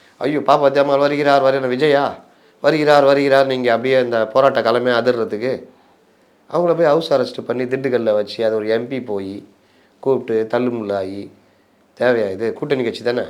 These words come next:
நீங்க என்னதான் அங்க சண்டை போட்டாலும் உங்களை பண்றத, உங்களுக்கு ட்ரீட்மெண்ட் கரெக்டா கொடுத்துன்னு தானே இருக்கிறாங்க. அப்போ உங்களுக்கு என்னதான் லாபம்? இது லாபமா, இல்ல வேற ஏதாவது லாபம் இருக்கா? இல்ல. இப்ப இவங்க வந்து விஜயை கண்டிக்கிறாங்க.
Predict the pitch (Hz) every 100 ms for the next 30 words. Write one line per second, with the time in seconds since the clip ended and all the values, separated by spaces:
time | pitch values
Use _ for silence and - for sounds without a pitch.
0 | - 101 104 123 131 135 113 113 113 117
1 | 113 120 113 113 120 117 120 127 131 127
2 | - _ _ _ _ - 117 127 123 135
3 | 147 131 123 120 131 120 123 120 123 113
4 | 92 - - _ _ _ _ _ - 143
5 | 143 139 127 127 175 185 170 165 117 117
6 | 107 92 - _ _ _ _ _ _ _
7 | 117 120 135 127 117 92 101 147 123 117
8 | 151 147 151 135 123 123 104 104 95 110
9 | - _ _ - 98 92 90 _ _ _
10 | _ _ - - 151 175 180 139 135 156
11 | 127 131 123 123 107 104 92 87